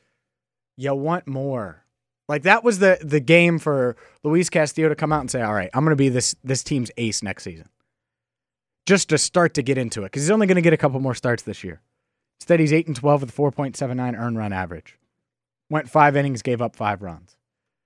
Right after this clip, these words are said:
That's rough. It's rough. I, I'm officially worried about Castillo. Um, and it, it's just, it's one of those things where you, you don't,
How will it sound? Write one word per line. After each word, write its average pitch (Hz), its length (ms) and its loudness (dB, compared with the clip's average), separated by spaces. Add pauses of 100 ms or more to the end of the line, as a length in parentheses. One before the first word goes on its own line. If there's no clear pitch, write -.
(420)
That's 117 180 -8
rough. 127 480 -2 (540)
It's 139 180 -2
rough. 143 240 4
I, 151 200 0
I'm 185 120 2
officially 202 480 2
worried 165 540 2 (420)
about 139 280 0
Castillo. 117 640 -6 (160)
Um, 107 560 -10 (640)
and 139 300 -4 (180)
it, 165 160 -6
it's 165 220 -2
just, 185 260 2
it's 135 180 -2
one 151 220 2
of 190 120 0
those 180 220 4
things 131 520 -4 (880)
where 135 500 2 (400)
you, 147 320 0
you 156 160 0
don't, 185 320 2